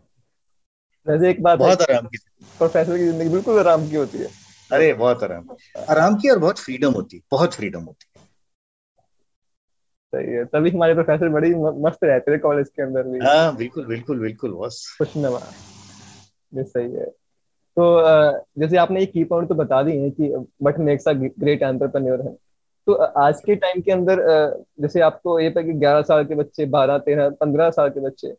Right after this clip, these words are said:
Speaker 1: स्टार्टअप इकोसिस्टम में आ रहे हैं, जो कि गलत बात नहीं है, definitely as a passion है, but कहीं ना कहीं, अ, वो एक आइडिया होता है, जब उसको हम कन्वर्ट करते हैं तो पता लगता है लीगैलिटी बहुत है,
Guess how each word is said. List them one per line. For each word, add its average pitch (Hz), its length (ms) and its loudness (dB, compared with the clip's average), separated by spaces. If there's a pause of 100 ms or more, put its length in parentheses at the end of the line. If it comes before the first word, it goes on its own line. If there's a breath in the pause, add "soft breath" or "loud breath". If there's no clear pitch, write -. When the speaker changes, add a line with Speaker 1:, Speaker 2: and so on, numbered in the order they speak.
(240)
Speaker 1:
स्टार्टअप 175 400 2
इकोसिस्टम 170 480 -2
में 185 220 -4 (120)
आ 165 80 6
रहे 147 220 0
हैं, 131 100 -10
जो 160 220 -2
कि 220 100 0
गलत 208 220 4
बात 233 220 2
नहीं 226 180 0
है, 208 120 -10 (100)
definitely 175 480 0 (100)
as 151 160 4
a 165 60 2 (100)
passion 147 420 -2
है, 143 160 -4 (540)
but 190 180 2
कहीं 202 200 4
ना 220 100 2
कहीं, 214 380 2
अ, 180 300 0 (560)
वो 180 120 4
एक 208 120 2
आइडिया 170 300 4
होता 165 320 2
है, 165 200 -4
जब 175 140 0
उसको 170 200 -4
हम 185 80 -2
कन्वर्ट 156 400 0
करते 165 260 0
हैं 165 120 2
तो 165 80 -4
पता 156 140 2
लगता 151 240 2
है 156 160 2
लीगैलिटी 147 440 2
बहुत 143 280 0
है, 139 80 -4